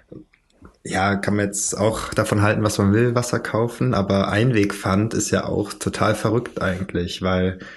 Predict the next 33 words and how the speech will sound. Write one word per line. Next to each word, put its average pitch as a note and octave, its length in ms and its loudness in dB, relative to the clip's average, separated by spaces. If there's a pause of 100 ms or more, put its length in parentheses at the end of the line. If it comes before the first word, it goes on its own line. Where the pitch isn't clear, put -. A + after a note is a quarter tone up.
(360)
äh, F#2+ 180 2
man G2 200 4
nutzt - 680 0
diese G2 500 4
Flaschen G#2 540 2
dann G2 600 2
für G2 680 2
teilweise G2 500 4
wenige G#2+ 340 2
Minuten, A2 760 0 (420)
aber G2 160 0
die G#2 100 4
sind A2+ 180 4
aus G#2 240 2
einem G2+ 100 4
Material, G2 640 2
aus G#2+ 120 -4
einem F#2+ 100 0
Verpackungsmaterial, F#2+ 1120 0
das F#2+ 380 -2 (460)
am G2+ 180 -2
Ende G2+ 220 2
des G2+ 160 0
Tages G2+ 440 0
mehrere G2 520 2
zehn G#2 360 2
bis G2 160 0
hunderttausend F#2+ 680 2
Jahre, F#2 680 2 (580)
äh, - 80 -12
da F#2 220 0
bleiben F2+ 400 -2
kann. F2+ 460 -6